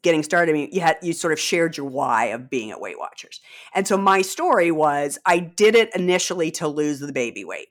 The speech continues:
And then I did that within about three or four months. And so then I wanted to keep going. And my why was, I didn't want my kids growing up in a house where their mom was always worried about weight or feeling bad, like, "Oh, I shouldn't have eaten that."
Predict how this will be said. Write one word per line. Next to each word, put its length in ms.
And 160
then 160
I 120
did 340
that 240
within 260
about 300
three 140
or 80
four 220
months. 480
And 140
so 80
then 380
I 180
wanted 320
to 60
keep 240
going. 440
And 140
my 200
why 440
was, 580
I 140
didn't 320
want 280
my 140
kids 380
growing 320
up 160
in 60
a 40
house 420
where 140
their 140
mom 340
was 180
always 500
worried 280
about 220
weight 260
or 80
feeling 380
bad, 160
like, 140
"Oh, 160
I 100
shouldn't 220
have 100
eaten 220
that." 240